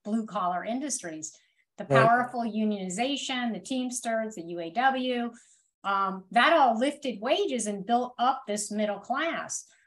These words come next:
Speaker 1: but
Speaker 2: Mm-hmm.
Speaker 1: many, and many others. But over time, management found lower cost production across the industries. Thus, this ended up lowering cost production, moving everything overseas, and then we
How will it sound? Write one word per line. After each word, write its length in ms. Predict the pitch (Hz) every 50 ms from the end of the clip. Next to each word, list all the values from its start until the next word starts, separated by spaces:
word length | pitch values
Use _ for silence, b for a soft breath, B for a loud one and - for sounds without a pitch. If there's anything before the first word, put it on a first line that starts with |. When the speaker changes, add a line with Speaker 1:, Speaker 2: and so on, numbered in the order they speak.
| b b b _ _
Speaker 1:
but 240 | - 233 226 233 - -
Speaker 2:
Mm-hmm. 500 | 127 113 143 160 180 - - - 185 233
Speaker 1:
many, 300 | 240 240 240 233 226 226
and 180 | 214 220 220 220
many 280 | 220 214 208 208 208
others. 420 | 233 269 320 277 220 190 202 202 -
But 160 | - 226 226
over 240 | 226 220 214 220 214
time, 400 | - - 320 370 403 381 302 240
management 500 | 220 214 220 262 247 254 302 294 214 -
found 300 | - 226 214 208 202 202
lower 240 | 208 214 220 240 240
cost 380 | - 233 214 208 220 - -
production 480 | - 208 247 294 330 320 - - 233 202
across 420 | 190 - - 226 190 202 208 -
the 120 | - 220 202
industries. 880 | - 247 302 349 359 349 - - - 190 185 185 190 208 208 b b b b b b _ _
Thus, 460 | 185 240 247 269 285 - - - - _ _ _ _
this 460 | 185 180 175 220 262 294 285 - - - -
ended 280 | 226 233 226 214 208
up 280 | 220 214 233 240 - - - _ _ _ _ 208
lowering 800 | 208 220 233 254 320 370 359 311 240 220 220 214 226 262 302 320 b b b b b b _ _ _ -
cost 360 | - 240 220 226 240 240 -
production, 560 | 269 220 240 220 220 226 - - 254 240 240
moving 260 | 247 262 240 247 226
everything 480 | 226 233 240 320 330 330 320 262 240 226
overseas, 800 | 214 208 196 208 202 - - 180 180 185 214 254 254 254 - - -
and 120 | 233 240
then 180 | 240 240 240 240
we 260 | 240 254 233 214 -